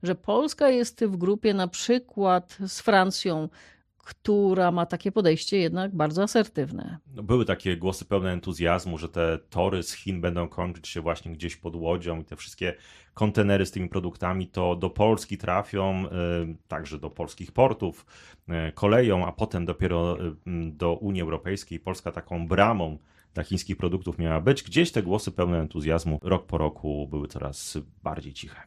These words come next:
Speaker 2: Także dlatego, że coraz bardziej słyszalne są krytyczne głosy wobec samych chińskich produktów. I to jest, y, to, co może, bo zejdźmy trochę niżej, nie poziom szefów państw, nie poziom Unii Europejskiej, poziom klientów i konsumentów.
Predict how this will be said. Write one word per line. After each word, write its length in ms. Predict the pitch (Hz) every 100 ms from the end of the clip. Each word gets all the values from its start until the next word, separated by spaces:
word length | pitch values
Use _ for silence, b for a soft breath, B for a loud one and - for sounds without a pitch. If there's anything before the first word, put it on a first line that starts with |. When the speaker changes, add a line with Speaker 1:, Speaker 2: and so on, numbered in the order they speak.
| _
Speaker 2:
Także 260 | - 120 135
dlatego, 320 | 120 110 117
że 120 | 110
coraz 320 | - 92 87 87
bardziej 540 | 73 113 196 147 95
słyszalne 460 | - 90 87 98 101
są 160 | 107
krytyczne 420 | - 98 90 101
głosy 260 | 92 78 -
wobec 260 | 92 95 -
samych 340 | 78 90 - b b b b
chińskich 480 | - 208 - 101
produktów. 560 | - 85 82 - 113 127 b b
I 80 | 104
to 200 | 120 117
jest, 460 | 135 143 - -
y, 200 | 135 123 123 _ _
to, 120 | 170
co 220 | 170 165
może, 720 | 143 143 147 135 147 135 127 104 101
bo 180 | 104
zejdźmy 300 | 127 143 135
trochę 260 | 117 110 113 104 101
niżej, 520 | 113 110 80 78 80
nie 160 | 90 151
poziom 560 | 131 120 90 82 76 -
szefów 380 | - 87 98 -
państw, 480 | 131 120 98 - 87
nie 100 | 90
poziom 320 | 87 82 87
Unii 240 | 147 160 123
Europejskiej, 600 | 101 98 95 - 98 98
poziom 400 | - 110 190 -
klientów 600 | - 160 175 175 175 165
i 60 | 165
konsumentów. 960 | - 165 - 185 214 131 - - -